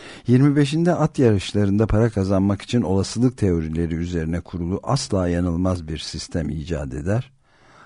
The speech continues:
Ailenin bütün mücevheratını bahse yatırır, hepsini kaybeder. Yirmi yedisinde devrimci bir çalışma yayınlar.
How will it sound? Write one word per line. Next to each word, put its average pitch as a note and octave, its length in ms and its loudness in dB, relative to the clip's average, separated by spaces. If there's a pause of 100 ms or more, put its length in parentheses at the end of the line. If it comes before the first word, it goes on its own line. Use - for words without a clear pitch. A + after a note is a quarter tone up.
(100)
Ailenin G2 540 2
bütün A#2 220 0
mücevheratını F2+ 1040 0
bahse E2+ 320 -2
yatırır, F2+ 580 -4 (140)
hepsini G2 420 -8
kaybeder. - 640 -12 (1300)
Yirmi A#2+ 300 6
yedisinde C3+ 580 4
devrimci B2 500 6
bir A2 120 0
çalışma F#2 600 -4
yayınlar. C#2+ 720 -8